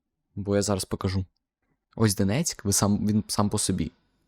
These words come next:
великий. Плюс Майкіївка поруч. Плюс недалеко Горлівка, яка велика також.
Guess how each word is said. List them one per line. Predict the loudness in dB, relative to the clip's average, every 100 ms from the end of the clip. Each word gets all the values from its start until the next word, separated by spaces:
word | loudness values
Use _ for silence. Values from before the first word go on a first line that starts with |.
| _
великий. | -4 0 0 -2 -8
Плюс | -2 0 2
Майкіївка | 2 2 0 0 0 -4
поруч. | -2 -2 -2 -12 -20 -20 -20 _ _ _ -4
Плюс | -2 0
недалеко | 0 2 0 0
Горлівка, | 2 0 -2 -4 -4
яка | -4 -4
велика | -2 -2 -4 -8
також. | -12 -8 -8 -8